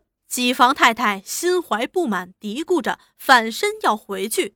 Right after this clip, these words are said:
恰又碰上七太闻风赶来，大家一言不合，各房人多心齐，一声：“叫这臭婊子看看厉害！”动手就打，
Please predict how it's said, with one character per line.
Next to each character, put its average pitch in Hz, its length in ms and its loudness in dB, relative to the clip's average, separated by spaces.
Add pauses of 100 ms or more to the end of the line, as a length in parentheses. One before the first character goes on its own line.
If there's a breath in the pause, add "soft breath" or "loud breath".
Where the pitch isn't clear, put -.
恰 226 240 6
又 208 140 0
碰 220 200 -4
上 202 260 0
七 359 260 0
太 269 280 0
闻 202 260 -6
风 392 260 -6
赶 202 260 -2
来， 175 300 -8 (140)
大 233 160 6
家 269 160 6
一 330 280 0
言 214 200 -4
不 254 160 -2
合， 208 380 -2
各 359 280 4
房 247 280 -2
人 247 260 0
多 370 160 0
心 392 300 -2
齐， 277 400 -4
一 349 160 -2
声 339 300 0 (120)
：“叫 605 320 6
这 392 120 4
臭 - 180 2 (100)
婊 254 180 4
子 247 60 -4
看 - 220 0
看 - 100 2 (200)
厉 381 80 6
害！” 285 280 4 (240)
动 330 240 0
手 - 220 -8
就 208 200 -2
打， - 260 -12